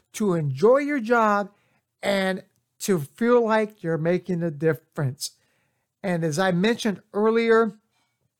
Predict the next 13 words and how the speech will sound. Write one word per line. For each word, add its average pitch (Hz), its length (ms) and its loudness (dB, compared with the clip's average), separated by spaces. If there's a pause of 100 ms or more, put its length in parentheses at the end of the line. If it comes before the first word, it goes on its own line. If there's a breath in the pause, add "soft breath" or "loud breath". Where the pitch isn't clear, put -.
(420)
uh, - 220 -8
employee 180 640 2
empowerment, 220 880 0 (720)
reviews 165 520 -2
of 208 80 -2
employees, 208 920 2 (480)
and 165 280 -2 (120)
those 220 220 4
are 196 140 2
key 240 540 -2 (140)
aspects 196 760 -2 (280)
of 180 360 0 (420)
culture, 175 560 0